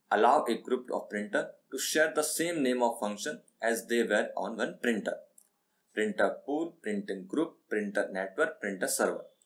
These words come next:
यहाँ पे पूछा जा रहा है कि Windows N T टू थाउजेंड एक्सपी बीस ten सेवन में कौन सी मानक विशेषता प्रिंटरों के एक समूह को समान नाम और फंक्शन इस्तेमाल करने की अनुमति देती है,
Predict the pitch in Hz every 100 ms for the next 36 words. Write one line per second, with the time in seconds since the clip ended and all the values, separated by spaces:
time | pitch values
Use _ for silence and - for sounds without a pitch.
0 | _ _ _ - 113 120 143 117 113 143
1 | 139 135 139 - 123 107 110 127 - 104
2 | 104 135 117 113 101 101 123 107 98 117
3 | - 107 127 127 - - _ _ _ -
4 | 139 165 170 190 151 143 131 120 123 -
5 | 151 - 131 131 147 151 143 - 117 117
6 | 127 131 - _ - _ - 147 139 156
7 | 180 127 113 135 - - - 123 117 135
8 | 127 104 - - 123 127 127 110 117 113
9 | 117 113 107 104 95 -